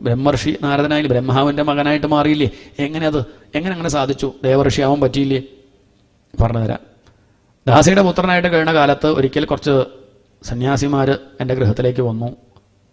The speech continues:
അമ്മ വേഗം തന്നെ വീടൊക്കെ വൃത്തിയാക്കി അവരെ അവിടെ, നാല് മാസം മഴക്കാല അവർ വീട്ടിൽ നിൽക്കുകയാണ്. പ്രായമുള്ളവരാണ് അധികം പേരും.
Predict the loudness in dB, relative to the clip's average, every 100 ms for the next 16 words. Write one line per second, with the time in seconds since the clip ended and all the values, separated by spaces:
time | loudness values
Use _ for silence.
0 | _ _ _ _ -6 2 4 4 2 0
1 | 0 2 2 2 0 0 -2 0 -4 -6
2 | -4 0 0 0 -2 -6 _ _ _ -6
3 | -4 -4 -4 -6 -6 -8 -4 -2 -4 -6
4 | _ _ -6 -4 -2 -2 -4 -4 -6 -6
5 | -10 _ _ _ _ _ _ _ _ _
6 | _ _ 2 4 4 4 4 0 0 0
7 | 0 0